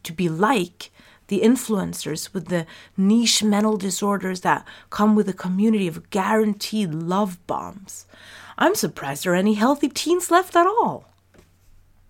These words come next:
Research is emerging demonstrating the link between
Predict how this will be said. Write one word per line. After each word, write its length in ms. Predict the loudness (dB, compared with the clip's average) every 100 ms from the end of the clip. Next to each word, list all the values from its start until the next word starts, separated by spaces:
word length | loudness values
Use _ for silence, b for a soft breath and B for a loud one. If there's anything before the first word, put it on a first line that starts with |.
| _ b b b b b b b 2
Research 500 | 4 4 2 -4 -6
is 140 | -8
emerging 560 | -4 -2 -2 -4 -8 -6
demonstrating 760 | 0 2 2 0 -4 -4 -4
the 100 | -6
link 460 | -2 2 4 2 -4
between 420 | -14 -8 -8 -8